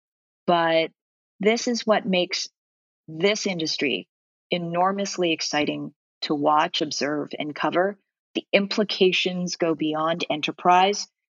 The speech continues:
They absolutely bleed into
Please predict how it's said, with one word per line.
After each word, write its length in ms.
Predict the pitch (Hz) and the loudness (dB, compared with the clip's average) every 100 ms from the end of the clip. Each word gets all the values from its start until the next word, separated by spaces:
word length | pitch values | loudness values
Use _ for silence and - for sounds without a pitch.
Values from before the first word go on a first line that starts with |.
| _ - | _ -2
They 140 | - - | 0 4
absolutely 1040 | 160 165 - - 175 160 165 156 165 156 147 | 4 4 -2 -2 0 2 2 0 0 -2 -4
bleed 500 | 147 156 156 175 - | -2 0 2 2 0
into 920 | - 165 165 165 - 156 156 175 220 | 0 -2 -2 -4 -2 0 2 2 2